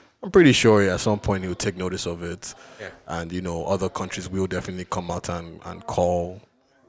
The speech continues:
Speaker 1: against
Speaker 2: For sure.
Speaker 1: stuff like that, you know.
Speaker 2: For sure.
Speaker 1: So
Speaker 2: For sure.
Speaker 1: China, why not China? Uh, China is
Speaker 2: Yeah.
Speaker 1: a authoritarian state. It's not a democracy. Um, but China has, and we are democracy. We can't compare ourselves to China.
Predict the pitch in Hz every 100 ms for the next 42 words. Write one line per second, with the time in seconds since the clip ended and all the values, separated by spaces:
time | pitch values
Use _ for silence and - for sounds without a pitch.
0 | _ 95 87 90 90 - 104 113 - 90
1 | 87 90 87 92 85 85 85 85 82 92
2 | 104 90 85 85 - _ - 95 110 98
3 | - 123 113 98 104 117 - 107 101 85
4 | 82 - - - - 90 87 85 85 98
5 | - 117 120 120 104 90 92 90 87 87
6 | 92 101 92 90 107 104 104 98 101 -
7 | 92 82 - - 82 104 101 90 85 87
8 | - _ _ _ _ _ 95 95 95 98
9 | 92 - 87 98 - - _ _ _ _
10 | - 92 90 87 87 87 98 - 95 90
11 | 107 101 104 98 98 95 90 - 95 95
12 | 95 87 92 101 - - - 73 - -
13 | _ _ _ _ _ _ _ 95 - 101
14 | - 92 104 90 92 87 87 92 87 82